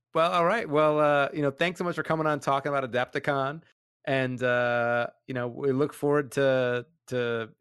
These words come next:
hearing of your, your adventures and conquests in hopefully some local tournaments if you're not traveling out to Big C and stuff.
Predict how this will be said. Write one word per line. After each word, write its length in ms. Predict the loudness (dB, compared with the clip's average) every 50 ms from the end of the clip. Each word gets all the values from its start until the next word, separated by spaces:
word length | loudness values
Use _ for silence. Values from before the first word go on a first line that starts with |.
| _ _ _
hearing 360 | -4 -2 0 0 0 0 -2
of 160 | -4 -4 -2
your, 460 | -2 0 2 2 2 2 0 -2 -4 -8 _ _ _ _ _ _ _ _ _ _
your 140 | -6 -4 -4
adventures 680 | -4 -2 0 0 0 0 -2 -4 -4 -2 -2 -2 -2 -4
and 240 | -4 -4 -6 -6 -4
conquests 800 | -4 -4 -4 -4 -4 -2 -2 -2 -2 -2 -4 -10 -14 -16 -16 -12
in 280 | -8 -6 -6 -4 -4 -4
hopefully 320 | -2 -2 -2 -2 -2 -4
some 180 | -4 -2 -2 0
local 260 | 0 0 0 -2 -4 -4
tournaments 420 | -4 -4 -2 -2 -4 -4 -6 -8
if 80 | -10 -8
you're 60 | -6
not 160 | -6 -6 -4
traveling 320 | -2 -2 -2 -2 -4 -4
out 120 | -6 -6 -6
to 80 | -8
Big 200 | -8 -8 -8 -8
C 180 | -10 -10 -10 -10
and 100 | -10 -10
stuff. 260 | -10 -8 -6 -6 -6